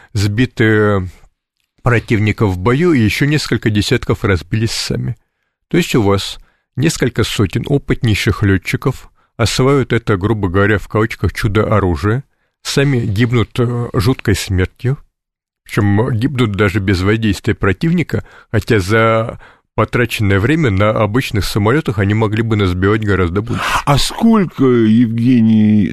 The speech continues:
Speaker 2: требуется для подготовки летчика-истребителя? Вот когда он уже становится, ну, не асом, но таким мастером?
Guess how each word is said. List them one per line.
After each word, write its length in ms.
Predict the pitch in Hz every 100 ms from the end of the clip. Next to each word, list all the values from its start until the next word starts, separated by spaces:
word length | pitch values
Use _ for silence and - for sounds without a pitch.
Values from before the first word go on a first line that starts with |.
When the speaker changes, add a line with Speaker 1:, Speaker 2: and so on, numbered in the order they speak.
| -
Speaker 2:
требуется 560 | 135 156 131 117 -
для 300 | 98 104 113
подготовки 720 | 107 101 98 107 - 101 - 107
летчика-истребителя? 1500 | 98 90 - 90 85 - 92 85 78 - 78 76 78 80 82 _ _ _ _ _ _ _ _ _ -
Вот 140 | 104
когда 520 | - 143 131 160 202 - _
он 360 | 170 190 202 - _ -
уже 500 | 123 113 92 139 156
становится, 1120 | - 110 107 117 120 113 98 - - 104 98
ну, 220 | 98 110
не 200 | 110 107
асом, 720 | 120 175 165 - 110 98 98
но 560 | 107 120 120 123 117 104
таким 320 | 98 - 104
мастером? 580 | 90 117 - 85 76